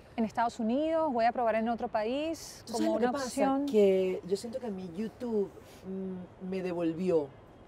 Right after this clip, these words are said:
Speaker 2: porque ya yo iba de salida, sinceramente. Hice grandes cosas, maravillosas cosas, que me van a acompañar hasta el último día de mi vida.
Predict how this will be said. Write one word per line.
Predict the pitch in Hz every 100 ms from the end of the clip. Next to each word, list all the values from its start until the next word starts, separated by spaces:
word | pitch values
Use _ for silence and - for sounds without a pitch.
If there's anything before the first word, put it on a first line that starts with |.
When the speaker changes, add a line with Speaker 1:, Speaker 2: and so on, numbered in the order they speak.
| - - - - - -
Speaker 2:
porque | 190 185 190
ya | 190
yo | 180 208
iba | 220 233
de | 240
salida, | 196 160 143 143 - -
sinceramente. | 175 190 180 185 156 147 220
Hice | 220 269
grandes | 254 285 320 320
cosas, | - 180 160 175 175
maravillosas | 180 190 185 175 233 - 277
cosas, | - 185 160 170 170 - - - -
que | - 220
me |
van | 214 240
a |
acompañar | 330 320 247 247
hasta | 285 269
el |
último | 233 302
día | 294 247
de |
mi | 277 302
vida. | 392 196